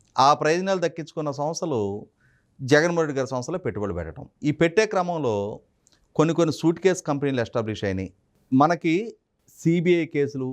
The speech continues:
అక్యూజ్డ్ వన్, టూ అనే ఈ నెంబర్లు, అలాగే క్విడ్ ప్రోకో అనే పదం, సూట్ కేస్ కంపెనీలు అనే పదం, మనీ లాండర్ అనే పదం, ఇవన్నీ కూడా సామాన్య ప్రజానీకానికి పరిచయం చేసిన గనులు మాత్రం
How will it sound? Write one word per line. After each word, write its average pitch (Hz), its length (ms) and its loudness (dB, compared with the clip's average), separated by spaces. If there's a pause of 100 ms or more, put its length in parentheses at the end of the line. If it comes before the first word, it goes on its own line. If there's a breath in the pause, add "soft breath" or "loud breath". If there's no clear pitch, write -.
(140)
అక్యూజ్డ్ 160 380 -2
వన్, 135 200 0 (400)
టూ 156 80 4 (100)
అనే 143 220 0
ఈ 127 120 0
నెంబర్లు, 123 600 0 (680)
అలాగే 170 400 4
క్విడ్ 175 420 -6
ప్రోకో 196 400 2 (180)
అనే 139 140 2
పదం, 131 520 2
సూట్ 214 300 0
కేస్ 220 280 4
కంపెనీలు 175 340 -6
అనే 147 140 -4
పదం, 127 420 -8 (360)
మనీ 139 360 4
లాండర్ 185 320 4
అనే 156 160 -2
పదం, 127 320 -2
ఇవన్నీ 143 400 2
కూడా 175 420 2 (560)
సామాన్య 208 720 2
ప్రజానీకానికి 160 800 -2
పరిచయం 156 560 2
చేసిన 175 260 -2 (260)
గనులు 202 260 6
మాత్రం 190 360 -2